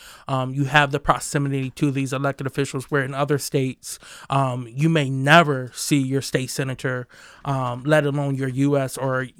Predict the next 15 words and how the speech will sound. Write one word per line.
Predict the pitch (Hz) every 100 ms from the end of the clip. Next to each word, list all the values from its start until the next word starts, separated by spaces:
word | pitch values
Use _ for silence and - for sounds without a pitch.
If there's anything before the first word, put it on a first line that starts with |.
| - 156
or | 135 131
representative | 143 151 131 151 143 143 131
or |
U | 135 143
S | 123
senator. | - 147 - 113 117 - - -
Um, | - 135 123 120
so | - 156
in | 160 143
Delaware, | 170 180 143
I |
mean, | 165 143
you | 156
can | 151
see | 139 151 139